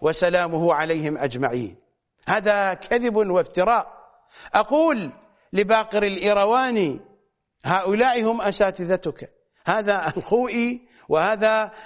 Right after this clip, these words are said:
محمد باقر الصدر. هل هذا هو الدين الذي تحدثنا من أنه لا يبقى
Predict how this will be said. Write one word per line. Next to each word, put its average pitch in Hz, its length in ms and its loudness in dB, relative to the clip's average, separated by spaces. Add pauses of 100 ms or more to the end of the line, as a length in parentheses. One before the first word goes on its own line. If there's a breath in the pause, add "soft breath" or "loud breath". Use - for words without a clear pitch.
(120 loud breath)
محمد 208 480 0
باقر 180 340 0
الصدر. 190 440 -2 (1000 soft breath)
هل 202 140 4
هذا 285 260 4
هو 254 200 2
الدين 254 480 0
الذي 226 600 -2 (1800)
تحدثنا 208 880 0 (280 loud breath)
من 190 200 2
أنه 202 640 0
لا 202 260 2
يبقى 208 680 0